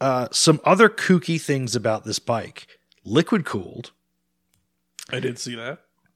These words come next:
Speaker 1: With a single radiator, not the dual radiator s-, setup that you see on so many motocross bikes.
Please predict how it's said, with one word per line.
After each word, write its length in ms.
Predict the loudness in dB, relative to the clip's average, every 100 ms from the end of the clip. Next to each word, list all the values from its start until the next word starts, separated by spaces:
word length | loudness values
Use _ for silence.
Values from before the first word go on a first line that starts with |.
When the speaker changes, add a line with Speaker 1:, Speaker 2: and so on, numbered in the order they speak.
| -2
Speaker 1:
With 220 | 2 4
a 60 | 6
single 580 | 6 8 8 6 4
radiator, 680 | 4 2 0 -6 -12 -14 -14 -4
not 320 | -2 -2 -2
the 200 | -2 -2
dual 320 | -2 0 0
radiator 560 | -2 -4 -6 -8 -10 -10
s-, 300 | -6 -4 -2
setup 380 | -2 -2 -4 -8
that 120 | -8
you 80 | -6
see 220 | -2 -2
on 160 | -2 -4
so 260 | -2 -2
many 420 | -4 -8 -12 -14 -18 _ _ _
motocross 520 | -12 -10 -8 -6 -6
bikes. 500 | -6 -8 -8 -8 -8